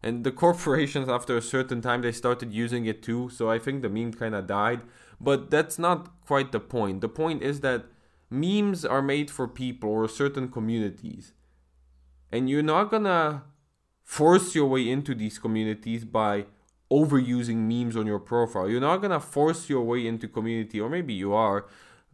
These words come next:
by overposting these L G B T power,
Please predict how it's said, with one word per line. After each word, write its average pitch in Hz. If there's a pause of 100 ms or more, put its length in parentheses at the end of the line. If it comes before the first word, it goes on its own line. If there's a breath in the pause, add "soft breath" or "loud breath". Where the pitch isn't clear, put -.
by 110 (400 soft breath)
overposting 139
these 113
L 127
G 120
B 113
T 113
power, 113